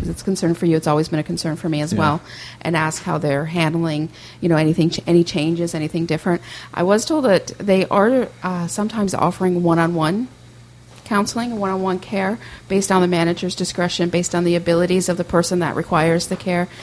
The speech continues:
Speaker 1: and if they have a perfect match. Like, the counselor I was speaking to, I was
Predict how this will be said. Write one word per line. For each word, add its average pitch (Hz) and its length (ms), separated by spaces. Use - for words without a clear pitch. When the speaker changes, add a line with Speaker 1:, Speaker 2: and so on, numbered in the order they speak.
Speaker 1:
and 165 120
if 170 140
they 180 100
have 170 240
a 170 60
perfect 165 400
match. 160 380
Like, 185 100
the 160 80
counselor 175 460
I 160 120
was 170 120
speaking 160 380
to, 170 140
I 147 60
was 151 260